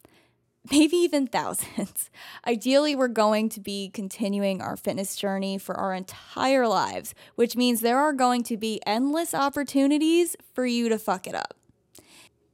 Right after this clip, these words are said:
Now, you might fuck it up in a big way,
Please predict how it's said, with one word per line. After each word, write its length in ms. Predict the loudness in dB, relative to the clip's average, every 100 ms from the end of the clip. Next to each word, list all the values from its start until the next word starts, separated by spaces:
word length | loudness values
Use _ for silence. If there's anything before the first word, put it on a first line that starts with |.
| _ _ _ _ _ _ -20 _ _ _
Now, 440 | 0 4 6 4 2
you 160 | -6
might 300 | 0 2 4
fuck 180 | 2 2
it 80 | 4
up 180 | 4 4
in 120 | 0
a 40 |
big 280 | -2 0 4
way, 420 | 6 8 6 4